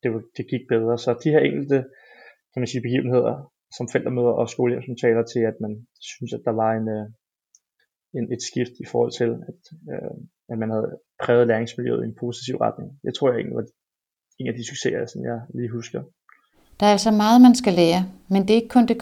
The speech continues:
Speaker 2: konkrete håndværk, der skal udvikles i den første tid. Ens læreridentitet skal også modnes og udvikles.
Speaker 1: Jeg kan huske, at, øh, et halvt år efter, jeg havde været lærer, så kom jeg til Åbent Hus og skulle hjælpe min, øh, gamle, ja,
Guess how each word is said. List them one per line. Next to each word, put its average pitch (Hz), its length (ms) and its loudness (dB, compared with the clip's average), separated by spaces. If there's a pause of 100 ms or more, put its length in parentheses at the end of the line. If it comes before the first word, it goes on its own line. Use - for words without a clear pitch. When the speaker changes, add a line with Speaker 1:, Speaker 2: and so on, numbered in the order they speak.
Speaker 2:
konkrete 190 440 0 (100)
håndværk, 170 380 2 (100)
der 185 60 0
skal 180 180 -2 (100)
udvikles 170 480 -2
i 175 120 -8
den 175 160 -2
første 165 300 -2 (100)
tid. 160 140 -4 (440)
Ens - 260 -2
læreridentitet 185 920 0
skal - 200 -6 (100)
også 196 200 -2
modnes 160 380 0 (160)
og 185 100 2
udvikles. 160 480 -2 (760)
Speaker 1:
Jeg 123 80 2
kan 123 160 2
huske, 143 200 -4 (100)
at, 123 100 -4 (120)
øh, 110 100 0 (220)
et 123 100 -4
halvt 147 120 2
år 139 180 2
efter, 143 180 0
jeg 135 80 4
havde 123 120 4
været 113 160 2
lærer, 127 180 2 (220)
så 135 80 2 (120)
kom 123 140 -4
jeg 117 100 2 (100)
til 156 160 -2
Åbent 135 220 -4
Hus 180 200 -4 (200)
og 135 120 -8
skulle 123 240 -4
hjælpe 139 200 0 (160)
min, 131 120 -2 (160)
øh, 113 140 0 (640)
gamle, 127 280 0 (640)
ja, 98 80 -4